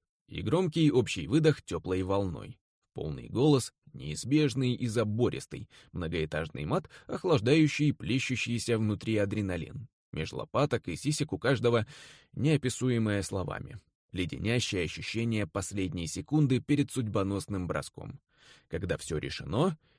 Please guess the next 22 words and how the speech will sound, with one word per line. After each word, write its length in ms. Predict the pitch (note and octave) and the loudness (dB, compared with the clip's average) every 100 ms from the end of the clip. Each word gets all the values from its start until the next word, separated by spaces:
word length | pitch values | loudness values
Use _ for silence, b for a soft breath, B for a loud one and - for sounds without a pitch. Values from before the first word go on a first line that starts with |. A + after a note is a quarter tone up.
| _ - | _ -6
и 340 | G2+ F3+ E3 - | -2 0 -2 -6
ничего 380 | G2 G2 G2+ G#2 | -6 -4 -4 -2
не 140 | G2+ | -2
переиграть, 640 | - E2 C#2+ - - - A2 _ - | -4 -6 -8 -6 -8 -10 -20 _ -8
не 120 | F#2 | -6
отложить 640 | D2+ - - A2 D3+ D3+ | -6 -8 -6 0 0 -2
и 100 | D3 | -4
не 160 | B2 C#3+ | 0 0
остановить. 680 | A2 - E2 - - _ _ _ _ _ _ _ _ _ | -2 -6 -8 -8 -12 _ _ _ _ _ _ _ _ _
«Пошли, 400 | - - F#3+ B3+ | -2 0 4 8
мужчины! 580 | A3+ F3+ A3 C#3+ F2 - _ _ | 10 8 6 4 4 -2 _ _
Навались!» 600 | F2+ A#2+ A#3+ A#3 C3 - _ _ _ _ _ _ - | 2 8 8 8 4 0 _ _ _ _ _ _ 0
Толкая 380 | G#2+ G#2+ F#2+ | 2 4 4
перед 240 | E2+ F2+ E2 | 2 -2 -2
собой 320 | F2 C3+ D3+ | 2 4 6
П-образный, 680 | G#2+ E2 D2 D3 D3+ C#3 B2+ | 4 2 2 2 4 2 2
выше 240 | D3+ D3+ | 0 -2
человеческого 720 | - A#2 A2+ - G2 G2+ F#2+ | 0 2 2 0 -2 0 2
роста 280 | G2+ F#2+ E2 | 2 -2 -4
прототип 480 | F2+ E2 D2+ E3+ - | -4 -6 -2 -2 -2
средневекового 800 | C3 B2+ B2 B2 B2+ A#2+ A#2 A2 | -2 0 0 2 2 4 4 2
гуляй-города 760 | A2+ A2 G#2+ D3 F3+ D3+ D3 | 2 2 4 4 6 6 6